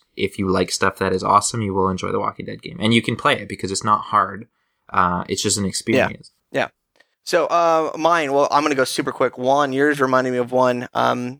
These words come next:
Speaker 2: one night I was with my uncle, uh, just staying at my aunt and uncle's house, and 'cause he was, like, two on, two off. Uh, he was a medevac pilot, um, out in the bush, and he was off. And he's like, "Hey, I just got Missile Command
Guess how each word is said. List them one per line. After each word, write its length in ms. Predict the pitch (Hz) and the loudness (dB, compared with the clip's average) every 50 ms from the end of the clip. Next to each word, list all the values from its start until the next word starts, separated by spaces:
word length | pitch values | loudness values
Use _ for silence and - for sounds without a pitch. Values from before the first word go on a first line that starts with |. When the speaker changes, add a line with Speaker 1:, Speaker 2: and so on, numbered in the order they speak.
| - - - | -12 -12 -10
Speaker 2:
one 320 | - 120 123 131 135 143 | -8 -4 0 0 2 2
night 160 | 143 143 135 | 4 4 4
I 60 | 120 120 | 4 4
was 120 | 131 127 | 2 2
with 80 | 139 135 | 0 0
my 80 | 131 - | 2 2
uncle, 460 | 113 143 143 175 180 190 190 185 - _ _ _ | 2 2 2 2 0 0 -2 -4 -10 _ _ _
uh, 300 | - 127 123 120 120 123 | 0 2 4 4 2 2
just 160 | 120 120 - - | 0 -2 -4 -4
staying 280 | - 139 135 135 131 | -2 0 0 2 2
at 180 | 127 127 123 - _ | 2 2 0 -2 _
my 360 | 127 131 123 123 120 120 120 - | -2 0 0 2 2 0 0 0
aunt 180 | - 117 120 101 | 0 0 0 0
and 80 | 113 127 | -2 -2
uncle's 220 | 131 - 147 - | -4 -4 -4 0
house, 280 | 156 151 156 165 - - _ _ _ _ _ _ | 0 0 0 0 -4 -8 _ _ _ _ _ _
and 460 | - 120 123 120 120 120 120 120 104 - _ _ - | -2 0 2 2 2 2 0 0 -4 -8 _ _ -10
'cause 160 | - 127 113 | -8 -6 -4
he 80 | - 131 | -2 -2
was, 120 | 127 127 | 0 2
like, 140 | - 110 98 - | 2 0 0 0
two 220 | - 151 147 131 | -2 0 2 2
on, 160 | 131 131 131 | 2 2 0
two 180 | 123 - 131 127 | 0 -2 0 2
off. 280 | 123 120 120 120 - | 4 4 2 2 2
Uh, 160 | - 107 107 113 | 2 2 2 2
he 100 | 117 117 | 2 0
was 140 | 113 113 117 | -2 -2 -2
a 20 | |
medevac 360 | 120 120 117 117 117 113 - | -2 0 2 2 0 0 0
pilot, 340 | - 123 117 113 113 110 - | 2 2 4 4 4 2 2
um, 360 | - 107 104 98 98 98 107 - _ _ - | 2 2 2 2 0 -4 -12 -16 _ _ -2
out 160 | 101 104 104 | -2 -2 -2
in 40 | 110 | -2
the 60 | 110 104 | -4 -4
bush, 240 | 117 113 113 - - _ _ _ - | -2 -2 -2 -4 -8 _ _ _ -2
and 340 | - 123 117 117 117 117 120 | 0 2 2 2 2 0 0
he 80 | 123 | 0
was 140 | 127 120 120 | -2 0 -2
off. 600 | - - - 143 165 - - - - - - - _ _ | -2 0 2 2 2 2 0 -4 -10 -16 -18 -20 _ _
And 560 | - 139 143 135 135 135 135 131 131 131 - - _ _ _ - | -2 0 2 2 2 2 2 0 -2 -4 -8 -10 _ _ _ -14
he's 340 | 135 135 135 135 127 123 | -8 -6 -6 -4 0 2
like, 260 | 131 123 117 120 - _ - | 2 2 2 2 -4 _ -10
"Hey, 260 | - - 110 104 104 | -6 -2 0 0 2
I 100 | 107 120 | 2 0
just 120 | 127 - - | 0 0 2
got 160 | 151 120 95 | 2 2 0
Missile 320 | 113 117 117 113 - 139 | 0 -6 -8 -6 -6 -6
Command 580 | 127 - 143 143 139 143 143 143 147 151 156 | -6 -4 -2 -2 0 0 2 0 0 -2 -4